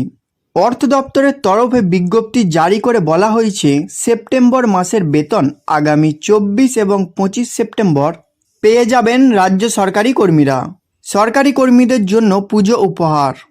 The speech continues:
অর্থাৎ এবার সেপ্টেম্বর মাসের বেতন নির্ধারিত সময়ের বেশ কয়েকদিন আগেই হাতে পাবেন সরকারি কর্মীরা। এবার আঠাশে সেপ্টেম্বর থেকে শুরু দুর্গাপুজো।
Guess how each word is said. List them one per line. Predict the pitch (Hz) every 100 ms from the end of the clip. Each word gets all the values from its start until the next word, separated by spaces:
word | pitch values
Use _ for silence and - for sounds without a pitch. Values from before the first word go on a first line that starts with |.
| _ _ _ _ -
অর্থাৎ | 175 233 - 185 180 - -
এবার | 180 190
সেপ্টেম্বর | 185 208 202 262 247 254 254
মাসের | 233 226 240
বেতন | 190 180 190 233 220
নির্ধারিত | 214 202 208 226 226
সময়ের | 233 - 214 214 165 156
বেশ | 156 226 226 -
কয়েকদিন | 196 196 196 -
আগেই | 165 175 156 160 165 _ _ _ _
হাতে | - 175 233
পাবেন | 208 202 170 160
সরকারি | 190 180 170 196 214
কর্মীরা। | 202 147 143 139 131 160 _ _ _ _ -
এবার | 175 180 175 -
আঠাশে | 170 175 247 247 262
সেপ্টেম্বর | 254 240 254 233 226 240 -
থেকে | 233 214 220
শুরু | - 208 240
দুর্গাপুজো। | 175 151 151 156 139